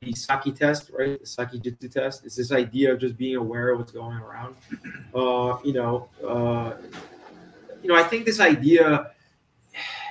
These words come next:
in the, in the dojo, you practice these fighting techniques, these killing techniques, and you're trying to learn how to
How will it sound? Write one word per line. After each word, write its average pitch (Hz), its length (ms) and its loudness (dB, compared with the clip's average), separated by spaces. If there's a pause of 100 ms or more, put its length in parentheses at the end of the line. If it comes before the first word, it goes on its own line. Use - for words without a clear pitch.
(440)
in 220 120 6
the, 233 220 2
in 233 160 2
the 240 80 2
dojo, 143 560 6
you 123 120 -10
practice 147 420 0
these 110 160 -10
fighting 135 360 -2
techniques, 123 440 -10
these 113 160 -10
killing 151 360 -4
techniques, 131 480 -10
and 120 100 -12 (440)
you're 131 100 -4
trying 160 240 2
to 147 80 0
learn 147 240 0
how 135 120 -4
to 139 160 -2